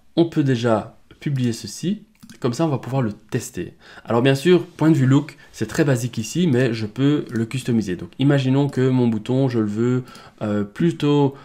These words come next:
euh, noir, euh, que je veux qu'il soit avec un radius de cinquante,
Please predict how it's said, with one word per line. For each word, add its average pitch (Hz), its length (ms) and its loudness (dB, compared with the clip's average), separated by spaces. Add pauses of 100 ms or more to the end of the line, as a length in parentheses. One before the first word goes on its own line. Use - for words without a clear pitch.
(280)
euh, 95 260 -6
noir, 143 800 0 (680)
euh, 107 340 0
que 156 160 0
je 147 140 0
veux 135 520 0
qu'il 113 300 -4
soit 117 460 0
avec 107 540 -4 (100)
un 101 160 -6
radius 120 480 -2
de 101 260 -4
cinquante, 156 920 -2